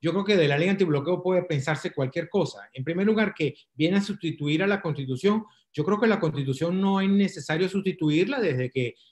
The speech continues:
desde hace veinte años, de manera general y ahora de manera particular, la Constitu-, la Constitución nunca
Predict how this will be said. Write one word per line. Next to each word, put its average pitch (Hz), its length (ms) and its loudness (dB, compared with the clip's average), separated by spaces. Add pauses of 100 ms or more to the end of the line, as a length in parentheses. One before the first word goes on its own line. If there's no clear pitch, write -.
(100)
desde 123 360 0
hace 131 180 0
veinte 160 360 2
años, 202 500 0 (280)
de 131 200 0
manera 120 360 0
general 156 720 2
y 139 80 0
ahora 120 540 -2
de 170 100 0
manera 143 320 0
particular, 165 540 -2
la 190 140 -2
Constitu-, 131 400 -8
la 131 120 -4
Constitución 135 460 -4
nunca 214 340 -2